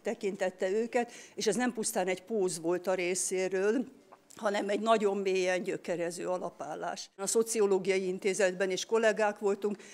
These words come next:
ennek néhány évig Hankis Elemér az igazgatója is volt.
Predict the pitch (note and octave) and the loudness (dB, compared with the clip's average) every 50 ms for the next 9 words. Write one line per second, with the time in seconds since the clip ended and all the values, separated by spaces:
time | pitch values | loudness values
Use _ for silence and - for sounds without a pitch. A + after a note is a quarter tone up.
0 | - - - - A3+ G#3+ A3 G#3 - B3 B3+ C4 C4 A#3 A3+ G#3+ G#3 G#3+ G#3+ A3 | -20 -20 -6 -2 0 2 2 0 0 0 0 0 0 0 0 -2 -2 0 0 0
1 | A3+ A3+ G#3 G3+ G3+ - G#3 G3+ G#3 - G#3 - - G3 F#3 G3+ G3 G3+ G3+ G3 | 0 0 0 -2 -4 -4 -6 -6 -6 -6 -6 -6 -4 -4 -4 -4 -4 -4 -4 -4
2 | F#3 F#3 G3 G#3 E3+ F3+ F3 E3 D#3+ D#3+ D#3+ F3+ - - D3+ D#3 D#3 D3 C#3+ C#3+ | -4 -4 -6 -6 -6 -4 -6 -4 -6 -8 -8 -8 -8 -10 -8 -8 -6 -6 -6 -6
3 | F3 - - - D#3+ - - F#3 - - | -8 -8 -10 -8 -8 -6 -6 -8 -10 -12